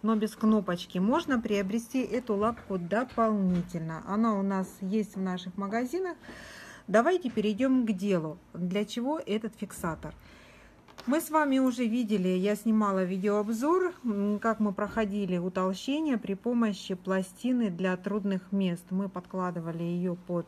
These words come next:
пяточную зону лапки. Она помогала нам выровнять лапку наравне с толщиной. Эта кнопка,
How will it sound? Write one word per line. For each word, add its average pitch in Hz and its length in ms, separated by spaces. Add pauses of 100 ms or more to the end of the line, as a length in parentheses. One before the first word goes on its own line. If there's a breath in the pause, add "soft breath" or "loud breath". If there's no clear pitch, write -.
(120)
пяточную 170 640
зону 302 340
лапки. 294 560 (360 loud breath)
Она 190 500 (340)
помогала 185 520
нам 180 300
выровнять 175 640 (120)
лапку 180 760
наравне 180 600
с 170 40
толщиной. 214 800 (560 loud breath)
Эта 233 360
кнопка, 302 680